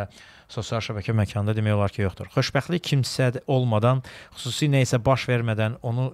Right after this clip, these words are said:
yarada görə hiss edə bilməyimizdir zənnimcə. Xoşbəxtlik dərdsiz olmaqdır. Xoşbəxtlik nə istədiyini bilməkdir. İnsan nə istədiyini bilmir. Ə,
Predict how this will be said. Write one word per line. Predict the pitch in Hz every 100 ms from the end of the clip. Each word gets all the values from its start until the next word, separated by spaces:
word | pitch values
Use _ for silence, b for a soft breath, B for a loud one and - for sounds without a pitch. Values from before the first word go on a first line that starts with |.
| 123
yarada | 117 113 110 113
görə | 113 113
hiss | 113 -
edə | 110 107
bilməyimizdir | 107 107 104 104 107 98 101
zənnimcə. | 90 95 92 98 117 139 - B B B -
Xoşbəxtlik | 131 - 135 147 151
dərdsiz | 127 120 - 120
olmaqdır. | 113 104 101 95 127
Xoşbəxtlik | 127 - 123 120 127
nə | 127
istədiyini | 113 - 110 107 107 104
bilməkdir. | 98 92 90 87 120 175
İnsan | 175 165 143 165 147
nə | 123 131
istədiyini | - 110 110 101
bilmir. | 90 87 101 - B B B B B B B B B B B
Ə, | -